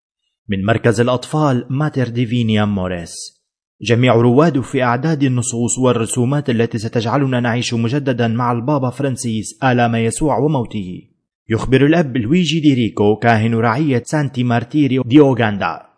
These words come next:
"لقد أثرت بي تأملاتهم حول لقاء يسوع مع أمه،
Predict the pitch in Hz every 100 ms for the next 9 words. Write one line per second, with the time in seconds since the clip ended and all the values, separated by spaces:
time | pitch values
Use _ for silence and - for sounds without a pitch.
0 | _ 131 127 131 135 131 147 139 120 135
1 | 180 160 151 147 151 147 175 170 139 127
2 | - 139 127 127 123 170 147 127 127 165
3 | 135 120 135 139 123 120 107 104